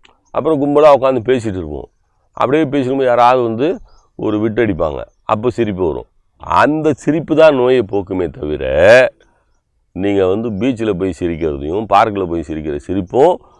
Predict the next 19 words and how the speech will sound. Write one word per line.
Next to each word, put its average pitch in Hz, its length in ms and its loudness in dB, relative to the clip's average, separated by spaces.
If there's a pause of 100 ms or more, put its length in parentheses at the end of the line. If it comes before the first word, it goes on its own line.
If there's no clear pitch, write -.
(200)
நோய்களை 110 540 2 (460)
போக்காது. 82 640 2 (600)
நல்ல 151 380 4 (160)
தரமான 170 800 8 (580)
சினிமாக்களில் 127 840 2
வரக்கூடிய 95 640 0 (840)
அந்த 92 180 -2 (120)
காமெடி 104 340 2
சீன் 92 300 -4
இருக்கு 78 220 -6
இல்லையா, 98 260 4 (680)
சிரிப்பு 101 320 -2
சீனு, 90 380 -2 (760)
அந்த 127 300 4
சிரிப்பு 127 400 -4 (120)
சீன்களை 104 460 0
பார்க்கும்போது, 87 420 0
காட்சிகளை 92 500 0
பார்க்கும்போது 80 640 -4